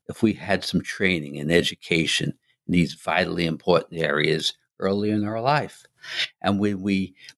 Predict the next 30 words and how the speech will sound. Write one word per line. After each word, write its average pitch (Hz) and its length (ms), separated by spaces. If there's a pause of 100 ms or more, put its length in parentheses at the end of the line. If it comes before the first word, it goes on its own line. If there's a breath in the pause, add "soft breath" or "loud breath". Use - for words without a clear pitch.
blame 123 420
ourselves, - 840
fault 98 280
ourselves 87 800
and 78 260
one 82 220
another 85 540 (380)
for 90 160
a 82 100
lack 90 540
of - 260
command 85 600
in 76 100
these 76 260
very 82 240
special 85 480
areas, 82 600 (340 loud breath)
it's - 160
a - 60
shame. 71 420 (760)
Many 98 300
of 80 100
you 85 140
have 82 240
read 82 380
my 80 240
book, 85 320
The 95 80
Possibility 87 720
Principle. - 760